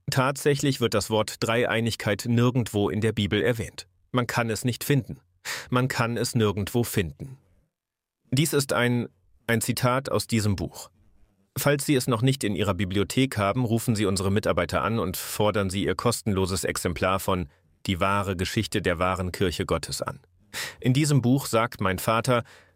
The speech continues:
„Stellen Sie sich einen politischen Herrscher vor, der Gesetz und Lehre in der Kirche festlegt.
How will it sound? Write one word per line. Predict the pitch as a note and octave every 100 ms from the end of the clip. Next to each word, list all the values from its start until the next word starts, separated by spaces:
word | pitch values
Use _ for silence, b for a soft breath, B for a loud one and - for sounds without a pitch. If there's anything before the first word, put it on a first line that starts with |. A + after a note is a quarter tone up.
| _
„Stellen | - C#3+ D3
Sie | D3 C#3
sich | C#3 -
einen | A2 G#2
politischen | A2 A#2 A#2+ - G2+
Herrscher | G#2 G#2+ - F2
vor, | F#2 F#2+
der | A#2 F#2
Gesetz | F2 G#2 -
und | G2 F#2+
Lehre | F#2+ G#2+ G#2
in | E2+
der | A#2
Kirche | B2+ C3+ A2+ G2
festlegt. | - E2 - - -